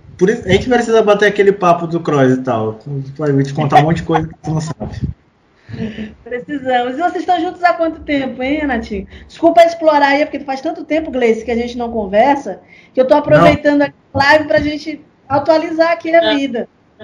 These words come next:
Speaker 2: Vocês se conhecem há
Speaker 3: Aproveita
Speaker 2: quanto
Speaker 3: que ele tinha falado de ti já. Tinha falado que te conhece há um tempão.
Speaker 2: Sim,
Speaker 3: E aí tem
Speaker 2: sim.
Speaker 3: que aproveitar mesmo, né? Agora,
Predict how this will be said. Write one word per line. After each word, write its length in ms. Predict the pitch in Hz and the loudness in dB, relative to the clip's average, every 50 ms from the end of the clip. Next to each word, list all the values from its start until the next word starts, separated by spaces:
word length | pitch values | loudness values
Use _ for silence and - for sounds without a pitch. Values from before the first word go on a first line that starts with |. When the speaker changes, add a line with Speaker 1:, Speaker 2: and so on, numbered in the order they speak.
| 214 - | -18 -6
Speaker 2:
Vocês 160 | - 294 294 | -4 -4 -4
se 120 | 320 359 | -4 -4
conhecem 360 | - 349 233 240 - 339 294 339 | 0 4 6 6 6 6 4 2
há 20 | 349 | 2
Speaker 3:
Aproveita 380 | 359 349 - 277 320 - 302 | -2 -4 -6 -6 -6 -8 -10
Speaker 2:
quanto 40 | - _ _ _ _ | -12 _ _ _ _
Speaker 3:
que 80 | - _ _ _ _ - _ _ | -20 _ _ _ _ -20 _ _
ele 100 | - - | -18 -6
tinha 140 | - 277 277 | 0 0 0
falado 420 | 277 359 330 330 320 285 277 254 262 | 4 4 4 6 6 6 4 2 -2
de 120 | 277 269 | -12 -12
ti 300 | - - 269 254 254 254 | -10 -8 -8 -6 -6 -4
já. 580 | 254 240 220 214 220 226 240 247 262 262 - - _ _ _ _ _ _ _ _ _ _ | 2 4 4 4 4 2 0 -2 -2 -6 -12 -20 _ _ _ _ _ _ _ _ _ _
Tinha 140 | - 220 214 | -12 -12 -8
falado 360 | - 262 240 226 214 214 - | -6 -2 0 0 0 0 -2
que 60 | - - | -10 -20
te 60 | - | -10
conhece 300 | - 233 233 233 233 247 | -2 0 0 0 0 -2
há 40 | 233 | -10
um 60 | 226 226 | -8 -8
tempão. 720 | 240 254 269 - - 220 208 214 226 240 240 240 233 240 240 - _ _ _ - - - _ _ _ _ _ _ _ _ - - - - - | -12 -14 -14 -14 -14 -12 -10 -8 -8 -8 -8 -10 -12 -16 -20 -20 _ _ _ -14 -14 -14 _ _ _ _ _ _ _ _ -20 -20 -18 -12 -10
Speaker 2:
Sim, 160 | 214 214 226 | -8 -6 -4
Speaker 3:
E 60 | 226 | -2
aí 220 | 175 175 180 180 180 | -2 -2 -2 -4 -8
tem 120 | 220 233 | -8 -8
Speaker 2:
sim. 60 | 240 247 | -6 -6
Speaker 3:
que 60 | 262 | -6
aproveitar 680 | 277 277 - 240 - 262 262 262 - 262 247 247 254 | -8 -8 -10 -10 -6 -6 -6 -6 -4 -6 -8 -8 -4
mesmo, 320 | 277 262 247 240 233 226 214 | -4 -4 -4 -4 -6 -8 -10
né? 240 | 214 208 208 214 214 | -8 -6 -4 -4 -6
Agora, 480 | 202 202 208 202 208 220 233 233 233 | -6 -4 -4 -2 0 0 -2 -2 -4